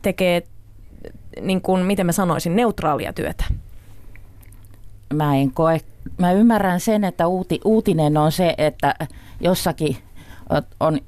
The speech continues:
Speaker 2: joku sotasa tilanne, konflikti, ja se ei ole uutinen, että palestiinalaiskylässä on rauha. Mutta tota, joka tapauksessa niin kuin siitä huolimatta, että uutisoidaan maailman tapahtumia, niin, niin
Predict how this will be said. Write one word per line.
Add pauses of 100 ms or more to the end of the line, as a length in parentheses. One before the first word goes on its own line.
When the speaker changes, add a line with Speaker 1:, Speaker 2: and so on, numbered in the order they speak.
Speaker 2:
joku
sotasa
tilanne, (280)
konflikti, (280)
ja
se
ei
ole
uutinen,
että
palestiinalaiskylässä
on
rauha. (480)
Mutta
tota, (180)
joka
tapauksessa
niin
kuin
siitä
huolimatta,
että
uutisoidaan
maailman
tapahtumia,
niin, (160)
niin